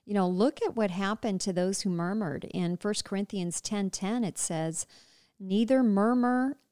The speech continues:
as some of them also murmured and were destroyed of the destroyer." And then Psalm, uh, Psalm seventy-eight forty-one is an interesting verse. It says, "Yes, again and again,"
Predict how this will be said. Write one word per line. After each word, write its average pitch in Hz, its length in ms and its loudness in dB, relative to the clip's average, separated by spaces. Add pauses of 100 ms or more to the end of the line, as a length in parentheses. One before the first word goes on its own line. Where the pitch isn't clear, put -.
(120)
as 180 200 0
some 233 320 2
of 202 160 -2
them 170 480 0
also 190 420 0
murmured 160 560 -4 (380)
and 180 220 2
were 175 160 2
destroyed 175 920 0 (140)
of 175 240 -2
the 180 80 -2
destroyer." 175 840 -4 (720)
And 190 140 2
then 190 160 2
Psalm, 202 280 2 (500)
uh, 170 100 0
Psalm 190 380 2
seventy-eight 196 640 0
forty-one 190 600 0
is 202 140 0
an 165 80 -2
interesting 175 500 -4
verse. 165 300 -2
It 170 80 -2
says, 175 280 -2
"Yes, 190 360 -2
again 196 460 -2
and 185 180 0
again," 175 600 -2